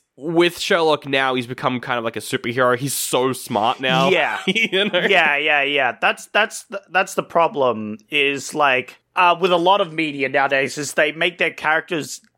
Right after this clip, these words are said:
Speaker 2: invincible, which makes them have zero stakes. Although I think the, the Robert Downey Junior is a better one, but I think you're, you're still right. There is a, there's an element of invincibility,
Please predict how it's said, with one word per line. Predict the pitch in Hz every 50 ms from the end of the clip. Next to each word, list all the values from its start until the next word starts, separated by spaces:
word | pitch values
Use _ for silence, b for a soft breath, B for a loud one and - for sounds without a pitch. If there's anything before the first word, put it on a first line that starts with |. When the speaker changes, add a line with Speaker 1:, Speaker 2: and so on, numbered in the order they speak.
| _
Speaker 2:
invincible, | 147 147 143 135 123 143 151 156 170 - - 208 202 196 226 240 285 320 359 - - - _ _ _ _
which | - 160 175 - -
makes | 165 160 160 185 190 185 196 190 175 - - -
them | 190 185 180 160
have | 139 156 160 156 147
zero | 143 139 135 135 147 160 160 165 156 151
stakes. | 143 - - - 160 135 113 101 - _ - - - - - - - _ _ _ _ _ _ -
Although | 190 190 202 196
I | 190 185
think | - - - 220 220 202 269
the, | 240 196 180 175 165 165 160 156 151 147 143 139 139 135 131 127 120 120 117 117 113 110 110 107 101 101 101
the | - 127
Robert | 135 139 127 127 117
Downey | 107 131 123 117 113
Junior | 107 123 117 110 117 113
is | 110 - -
a | 113
better | 110 143 135 131 139
one, | 151 160 165 170 190 214 214 b b b b _
but | - 151
I | 143 131
think | - - 160 - 143
you're, | 135 127 127 127 123 -
you're | 143 131
still | - - - 165 147 120 113 107
right. | 110 113 117 120 120 131 131 143 160 - _ -
There | 147 135 139
is | 139 127
a, | 127 120 120 - - - -
there's | - 135 131 123 139
an | 147 139 131 - - - _ -
element | 147 147 143 151 147 156 156 170 175 - - - - - -
of | 143 135 131 127 123 127 127 123 - b b b b b b b -
invincibility, | 147 151 143 156 156 147 - - 131 110 - 123 123 139 143 165 170 185 196